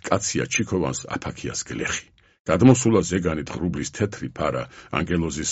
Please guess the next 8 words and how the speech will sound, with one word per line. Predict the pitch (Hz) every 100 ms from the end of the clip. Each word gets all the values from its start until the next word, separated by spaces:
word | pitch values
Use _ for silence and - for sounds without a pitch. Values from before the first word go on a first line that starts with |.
| -
მოწყენა | 110 - - 85 78
წვიმებად | - 120 107 85
და | 65 64
ქარად, | - 69 60 - - - _
ტვინი | - 127 104
მიუნთხევია | 65 73 98 92 - 73 71 64 57
საჯილდაო | - 65 69 62 58 55
გვაზე. | - 60 57 57